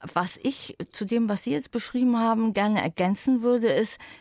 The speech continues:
wenn der Patient schon explizit sagt, „Leute, so wird es nicht funktionieren“,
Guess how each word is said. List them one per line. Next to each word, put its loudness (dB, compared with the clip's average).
wenn 2
der 2
Patient -2
schon -4
explizit -4
sagt, -4
„Leute, -2
so -2
wird -4
es -6
nicht -2
funktionieren“, 0